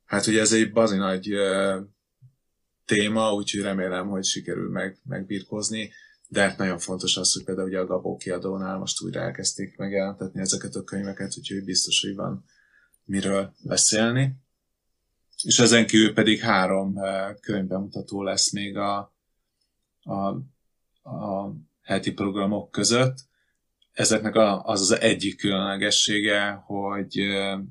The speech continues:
é-, élő bemutatók lesznek, hát remélhetőleg sikerül megvalósítani, és nem lesz semmiféle technikai gubanc. Úgyhogy itt egy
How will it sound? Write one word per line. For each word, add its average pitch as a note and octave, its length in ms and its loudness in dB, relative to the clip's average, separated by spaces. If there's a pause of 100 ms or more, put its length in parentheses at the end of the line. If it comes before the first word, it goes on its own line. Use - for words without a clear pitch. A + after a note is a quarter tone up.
(120)
é-, G2 300 -6
élő F#2 580 0 (920)
bemutatók G2 560 -2
lesznek, G2+ 360 -2
hát G2 200 -4
remélhetőleg F#2+ 760 -4 (120)
sikerül F#2 480 -2
megvalósítani, F#2+ 720 0
és F#2 160 0
nem F#2+ 140 -4
lesz G2 140 0
semmiféle G2 460 -2
technikai F#2+ 520 -6
gubanc. A#2+ 420 0 (760)
Úgyhogy G#2+ 280 0
itt G#2+ 180 0
egy G2+ 280 -2